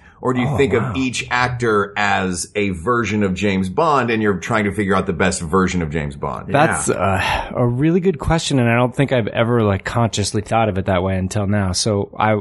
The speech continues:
Speaker 2: my first exposure for years was the movies, and then when I
Speaker 1: Mm-hmm.
Speaker 2: started reading the f-, books,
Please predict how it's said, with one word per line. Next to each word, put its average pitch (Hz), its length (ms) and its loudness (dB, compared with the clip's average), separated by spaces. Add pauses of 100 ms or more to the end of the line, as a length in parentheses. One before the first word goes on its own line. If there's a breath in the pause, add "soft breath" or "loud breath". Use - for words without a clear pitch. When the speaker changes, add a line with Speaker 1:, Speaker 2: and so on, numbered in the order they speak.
(160)
Speaker 2:
my 113 360 0
first 139 260 -2
exposure 104 420 -2
for 92 100 0
years 113 560 2
was 95 200 0
the 101 80 0
movies, 95 520 2
and 107 160 -2
then 120 120 4
when 139 100 4
I 147 40 4
Speaker 1:
Mm-hmm. 147 60 -4
Speaker 2:
started 156 260 2
reading 143 280 2
the 127 60 4
f-, - 180 -6 (460 soft breath)
books, 147 400 -2